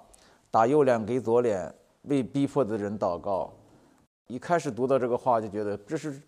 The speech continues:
这是说什么话呢？这是，一点都不现实啊，好像说的是天外的话，不是我们人间的话一样。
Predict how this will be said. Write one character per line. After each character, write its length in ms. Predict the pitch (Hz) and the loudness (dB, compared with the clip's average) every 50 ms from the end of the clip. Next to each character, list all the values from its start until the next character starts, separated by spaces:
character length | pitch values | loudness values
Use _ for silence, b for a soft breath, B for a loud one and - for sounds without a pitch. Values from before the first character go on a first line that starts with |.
| _ _ _ _ | _ _ _ _
这 100 | - 180 | -8 -8
是 140 | 160 175 165 | -6 -6 -8
说 280 | - - - 180 180 | -8 -8 -2 0 0
什 160 | 170 - - 104 | 0 0 -4 -6
么 140 | 104 135 | -4 -4
话 260 | 143 - - 190 165 131 | -4 0 2 2 2 2
呢？ 120 | 110 98 | 0 -4
这 120 | 87 92 | -8 -8
是， 160 | 92 - - - _ _ b b b b b b b b b b | -10 -10 -16 -20 _ _ b b b b b b b b b b
一 160 | 156 180 202 | -8 -6 -4
点 260 | 180 - 156 131 120 | 0 0 0 2 2
都 80 | 139 135 | -2 -2
不 100 | 117 123 | -2 -4
现 320 | - - 160 139 120 104 | -4 -2 -4 -2 -4 -4
实 300 | - - - 101 98 101 | -8 -12 -8 -6 -4 -4
啊， 180 | 107 95 92 - _ _ _ - _ _ | -4 -4 -6 -10 _ _ _ -20 _ _
好 140 | - 113 117 | -12 -10 -8
像 280 | 117 139 135 127 120 107 _ _ | -6 -6 -6 -6 -8 -12 _ _
说 280 | - - - 143 143 | -18 -6 0 0 2
的 80 | 135 127 | 2 2
是 320 | 120 127 127 120 117 113 - - - _ _ | 0 -2 -4 -4 -4 -6 -8 -10 -20 _ _
天 300 | - - 170 165 165 165 | -6 -2 0 0 2 6
外 180 | 170 170 147 117 | 6 6 6 6
的 120 | 95 98 | 4 0
话， 180 | - 107 90 87 | -6 -4 -6 -6
不 160 | - - 147 | -4 -6 -6
是 140 | - - 156 | -2 0 0
我 180 | 131 113 104 | 2 2 0
们 160 | 90 87 92 90 | -2 -4 -8 -8
人 180 | 95 101 113 | -8 -8 -6
间 220 | 101 123 123 123 117 | -4 -4 -4 -4 -4
的 80 | 101 | -8
话 240 | 101 - 113 101 92 | -6 -4 -2 -2 -2
一 160 | 80 73 78 | -2 -6 -8
样。 180 | 87 95 - | -8 -8 -8